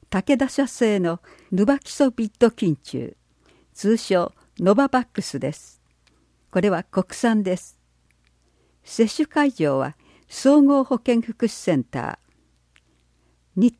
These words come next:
程です。二つあります。日程一、一回目接種日、七月八日金曜日。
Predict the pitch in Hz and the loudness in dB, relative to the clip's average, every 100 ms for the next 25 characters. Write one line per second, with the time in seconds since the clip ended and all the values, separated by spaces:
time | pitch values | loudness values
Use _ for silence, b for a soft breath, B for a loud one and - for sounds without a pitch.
0 | - 262 226 208 - - - _ _ _ | -2 0 0 -2 -4 -16 -20 _ _ _
1 | _ - 208 - 285 - 247 - 165 151 | _ -6 -2 0 -2 -2 -6 -4 -4 -4
2 | 147 160 - _ _ _ _ _ _ _ | -6 -8 -14 _ _ _ _ _ _ _
3 | _ _ _ _ _ _ - 196 202 - | _ _ _ _ _ _ -2 0 0 0
4 | 277 247 - 165 - - - _ _ _ | 0 0 -4 -12 -12 -10 -10 _ _ _
5 | _ _ _ _ _ _ _ _ - 202 | _ _ _ _ _ _ _ _ -6 -6
6 | _ 285 285 269 247 - - 175 - - | _ -2 2 2 0 -4 -6 -6 -6 -4
7 | 160 156 - _ _ _ - 196 277 269 | -4 -4 -8 _ _ _ -2 2 4 2
8 | 277 - 233 208 196 - - - 208 202 | 0 -2 0 0 -2 -6 -4 2 2 2
9 | 156 139 | 0 -4